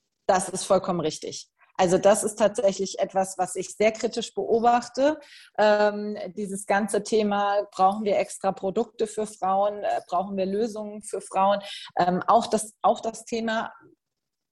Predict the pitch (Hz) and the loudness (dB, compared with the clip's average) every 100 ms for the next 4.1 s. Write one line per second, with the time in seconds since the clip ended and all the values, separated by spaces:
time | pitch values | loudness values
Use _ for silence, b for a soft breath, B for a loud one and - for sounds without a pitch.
0 | - _ _ - 185 214 - 220 226 208 | -20 _ _ -14 -6 -6 2 6 6 6
1 | 208 190 180 208 311 269 202 190 196 196 | 4 4 4 4 2 2 0 0 -2 -4
2 | 202 233 311 262 233 208 190 190 - - | -2 0 0 0 0 -2 -2 -2 -6 -6
3 | - 180 185 180 240 302 - 180 190 226 | -4 -2 -2 -4 -4 -6 -2 0 0 -2